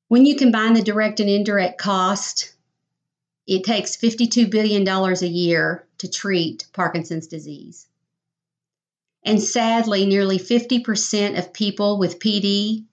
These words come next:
do not receive educational materials upon di-, diagnosis or information on how to manage their, or how to manage their disease or how to partner with their provider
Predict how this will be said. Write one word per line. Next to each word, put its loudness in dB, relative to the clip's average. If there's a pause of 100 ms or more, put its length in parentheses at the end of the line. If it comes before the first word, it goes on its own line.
(280)
do 2
not 2
receive 0
educational 0
materials 0
upon 0
di-, -2 (100)
diagnosis 0 (320)
or -2
information 2 (320)
on 2
how -2
to 2
manage 0
their, 0
or -4
how 0
to 4
manage 2
their 0
disease -2
or -4
how -2
to 0
partner -2 (340)
with 0
their 0
provider -2